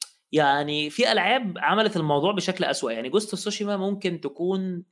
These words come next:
آآ، ممكن أكون أنا اللي كنت مستني في مستوى الصعوبة تحدي أكبر من كده شوية، لكن Ghost of Tsushima ما أقدرش أنكر إن هي فضلت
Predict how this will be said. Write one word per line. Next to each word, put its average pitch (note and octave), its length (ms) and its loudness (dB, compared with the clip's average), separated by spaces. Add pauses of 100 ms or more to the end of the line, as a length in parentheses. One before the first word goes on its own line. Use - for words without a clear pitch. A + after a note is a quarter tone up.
(520)
آآ، D#3+ 260 4
ممكن A3 260 6
أكون G#3+ 240 2
أنا A3 220 0
اللي G3 140 2
كنت D#3 240 -4
مستني F#3 440 0
في F#3 120 -8
مستوى E3+ 220 0
الصعوبة E3+ 400 0
تحدي E3+ 680 -4
أكبر D3+ 360 0
من C3 140 -8
كده D#3 160 -2
شوية، F3+ 400 -2 (300)
لكن A#3 280 2
Ghost G#3+ 120 8
of G#3 180 0
Tsushima G3+ 160 2
ما F3+ 180 6
أقدرش E3 280 2
أنكر F3+ 240 -2
إن C3 140 -6
هي D#3 280 -2
فضلت D#3+ 520 -8